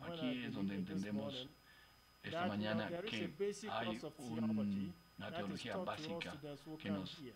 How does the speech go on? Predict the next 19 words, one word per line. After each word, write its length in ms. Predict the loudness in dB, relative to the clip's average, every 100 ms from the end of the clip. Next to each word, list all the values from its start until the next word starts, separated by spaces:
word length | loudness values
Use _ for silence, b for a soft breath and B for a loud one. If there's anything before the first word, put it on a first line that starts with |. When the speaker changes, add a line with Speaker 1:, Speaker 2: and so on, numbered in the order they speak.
| -6
Speaker 2:
enseñan 520 | -6 -2 0 0 2
a 60 | 0
los 140 | -2
que 80 | 0
Speaker 1:
It 60 | 2
Speaker 2:
venimos 300 | 4 2 2
Speaker 1:
is 40 |
to 40 | -4
Speaker 2:
aquí. 160 | -2
Speaker 1:
dispose 380 | -4 -4 -8 -8
students 420 | -8 -6 -2 -2 -4
to 160 | -4 -4
open 280 | -4 -6
up 80 | -2
Speaker 2:
Es 80 | 0
Speaker 1:
to 80 | 0
the 120 | 0
Speaker 2:
utilizar 440 | 0 0 0 0
Speaker 1:
transcendental. 300 | 0 -2 -10